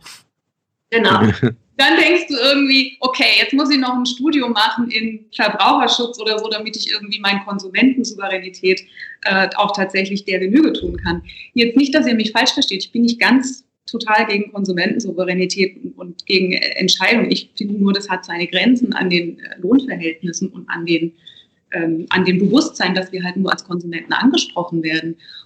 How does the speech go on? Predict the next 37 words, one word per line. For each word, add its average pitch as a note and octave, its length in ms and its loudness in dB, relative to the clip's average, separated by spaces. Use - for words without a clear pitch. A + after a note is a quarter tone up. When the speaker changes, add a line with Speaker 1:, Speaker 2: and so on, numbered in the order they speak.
Speaker 1:
Und A3 180 0
wenn A3+ 120 6
wir A3 160 0
von G3 260 -2
vornherein B3+ 960 4
schon A#3 240 0
auf - 160 -8
der F3+ 100 -10
Produktionsseite B3 1040 -2
eingebunden G#3 640 2
wären F3+ 240 -2
in F#3+ 100 -6
die F3 100 -6
Entscheidung, F#3 800 0
dann F#3+ 100 0
hätten C4+ 300 4
wir G#3 80 -2
ein G3+ 100 0
ganz A3+ 240 2
anderes G#3 720 -2
Bewusstsein A3 640 0
zu G#3 120 -4
dem, G3+ 240 2
was G3 180 -10
wir E3+ 60 -6
aus F3+ 80 -6
dem F#3+ 80 -6
Regal F3 440 2
holen A#3 220 4
und G#3 140 -4
würden A#3 200 4
das B3 160 0
nicht D4 280 4
mehr A#3+ 120 4
als - 200 -4
Verzicht - 580 -8
empfinden. E3 640 -4